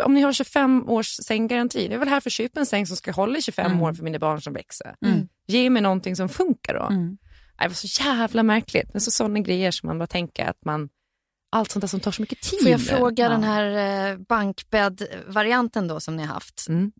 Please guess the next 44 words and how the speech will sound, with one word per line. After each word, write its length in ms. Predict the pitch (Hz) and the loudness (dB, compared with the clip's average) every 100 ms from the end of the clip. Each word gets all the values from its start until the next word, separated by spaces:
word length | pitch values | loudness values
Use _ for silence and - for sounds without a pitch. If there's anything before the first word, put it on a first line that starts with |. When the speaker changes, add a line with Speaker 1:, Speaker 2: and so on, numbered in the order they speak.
| _ | _
Speaker 3:
Jag 220 | 196 220 | 0 2
är 40 | |
ju 80 | 214 | 2
tvärtom. 580 | 202 - 190 - 190 170 | 0 -2 -2 -2 -2 0
Lily 200 | 196 196 | 0 0
går 140 | 190 | -2
från 180 | 180 185 | -2 -2
säng 420 | 180 - 233 180 | -2 2 2 2
till 220 | 165 - 175 | -2 -4 -4
att 120 | 165 | -2
hon 100 | 175 | -2
ska 160 | - | -2
få 200 | 165 220 175 | -2 0 0
den 100 | 160 | -2
här 80 | |
drömmen 540 | 156 220 196 180 156 143 | -2 2 2 2 -2 -6
att 140 | 156 | -6
hon 80 | 175 | -6
ska 160 | - 165 | -4 -6
få 100 | 160 | -6
sova 420 | - 175 165 175 | -4 -2 0 -2
i 40 | |
en 100 | 170 | -2
våningssäng. 600 | 175 175 170 175 190 123 | -2 -2 -4 -4 -2 -2
Speaker 2:
Mm. 120 | - 196 | 0 2
Speaker 3:
Och 120 | 190 | 4
min 240 | 202 190 | 2 2
mardröm 480 | 190 175 175 175 170 | 2 2 2 -2 0
nu 260 | 175 165 165 | -2 -2 -2
är 100 | 165 | -4
att 180 | 170 - - - | -6 -12 -20 -4
när 180 | 202 190 | 0 2
den 160 | 196 - | 0 0
äntligen 500 | 214 185 - 190 196 | 0 0 0 0 0
är 40 | |
byggd 400 | 190 208 - 196 | 0 0 0 -4
så 100 | 190 | -6
kommer 220 | - 202 | 0 2
hon 160 | 196 190 | 2 2
tycka 260 | - - | -2 2
att 80 | 247 | 0
den 140 | 226 190 | 2 -2
är 80 | |
för, 300 | 196 180 165 | 0 2 2